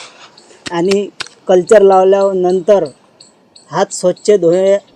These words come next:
धुणे हे महत्त्वाचे आहेत, कारण हे हानिकारक म्हणजे विषारी पदार्थ असल्यामुळे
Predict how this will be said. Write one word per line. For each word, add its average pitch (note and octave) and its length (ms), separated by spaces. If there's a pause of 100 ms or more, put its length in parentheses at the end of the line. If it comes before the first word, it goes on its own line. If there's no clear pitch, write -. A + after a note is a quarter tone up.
धुणे F#3 280 (200)
हे E3+ 120
महत्त्वाचे F3+ 580
आहेत, C3+ 100 (140)
कारण F3+ 260
हे F3+ 120 (180)
हानिकारक G3 640
म्हणजे F#3 460
विषारी G#3+ 460
पदार्थ G3+ 380
असल्यामुळे G3 600